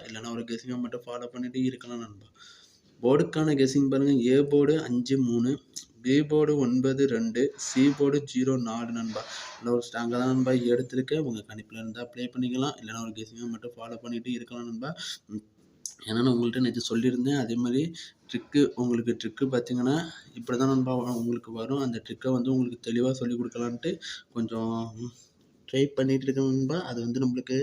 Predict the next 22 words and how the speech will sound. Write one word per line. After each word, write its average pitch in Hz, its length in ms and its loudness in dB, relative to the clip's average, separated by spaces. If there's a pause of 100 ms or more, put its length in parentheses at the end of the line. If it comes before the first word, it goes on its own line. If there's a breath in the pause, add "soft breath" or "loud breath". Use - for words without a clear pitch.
(340 loud breath)
நல்ல 120 220 0
ஒரு 131 140 4
கெஸ்ஸிங்ல 127 420 0
நம்மளுக்கு 117 300 -2
வந்துருச்சுன்னா, 120 520 -4
உங்களுக்கு 113 380 -4
ஈஸியான 120 340 -4
ஒரு 120 140 -4
மெத்தட்ல 123 480 -4
உங்களுக்கு 123 360 -4
நான் 123 120 -14
ட்ரிக்கு - 280 -4
சொல்லி 127 300 0
தரேன் 131 280 -4
நண்பா. 127 260 0 (340 loud breath)
அதனால 120 300 -2
தான் 135 160 4
இன்னைக்கு 135 360 2
நான் 120 200 -2
ட்ரிக்கு - 360 -10
சொல்லல. 120 380 0 (200)
ஆ, 113 100 -10